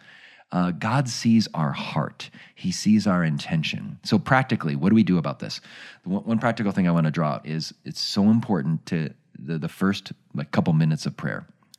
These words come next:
the first couple seconds of prayer. Don't just rush into your prayer life. Give God a good intention. It goes a long way. Don't just rush in, "Name of Father, Son, Holy Spirit, amen, Hail Mary, full of grace," or,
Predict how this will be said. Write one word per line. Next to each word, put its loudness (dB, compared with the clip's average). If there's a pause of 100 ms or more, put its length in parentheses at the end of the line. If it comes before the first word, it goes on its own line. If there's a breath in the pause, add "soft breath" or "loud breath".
(340 soft breath)
the -8
first 2
couple -2
seconds -4
of -14
prayer. -8 (720)
Don't 4
just 0
rush 2
into 4
your 0
prayer -4
life. -6
Give 0
God 0
a -4
good 0
intention. -4 (260 loud breath)
It -6
goes 0
a -4
long -4
way. -6 (340 loud breath)
Don't 6
just 0
rush 0
in, 4
"Name 6
of 2
Father, 2
Son, 0
Holy 2
Spirit, 0
amen, 2
Hail -2
Mary, 0
full -2
of -2
grace," -2
or, -12